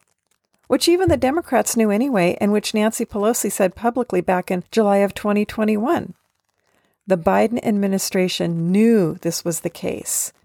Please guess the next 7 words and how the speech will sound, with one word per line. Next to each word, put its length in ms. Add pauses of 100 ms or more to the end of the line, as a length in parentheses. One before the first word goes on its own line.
(120)
The 120
Biden 420
administration 880
knew 180
this 340
all 240
along. 580